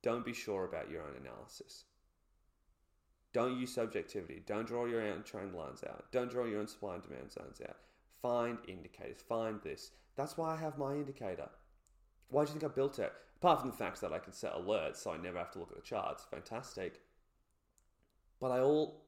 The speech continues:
I changed it all over. I made it from indicators.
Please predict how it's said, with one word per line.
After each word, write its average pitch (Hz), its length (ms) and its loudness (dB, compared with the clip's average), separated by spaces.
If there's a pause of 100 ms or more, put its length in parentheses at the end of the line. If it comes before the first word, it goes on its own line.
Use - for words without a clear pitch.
I - 60 -14
changed 143 360 -2
it 135 40 0
all 123 220 4
over. 120 340 2 (440)
I 101 60 -8
made 113 460 -2
it 92 180 0 (220)
from 113 320 -2
indicators. 117 800 -6